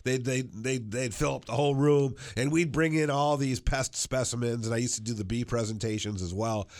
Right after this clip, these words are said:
and, uh, kids were just amazed with these things. But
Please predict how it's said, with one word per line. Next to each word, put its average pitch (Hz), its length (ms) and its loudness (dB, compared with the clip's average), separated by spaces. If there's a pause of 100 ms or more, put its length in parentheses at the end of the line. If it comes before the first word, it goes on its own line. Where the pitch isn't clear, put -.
(220)
and, 113 360 0
uh, 113 280 0 (300)
kids 156 260 2
were 113 80 2
just 104 220 -2
amazed 85 360 -2
with - 120 -14
these 67 220 -10
things. - 300 -12 (340)
But 127 380 4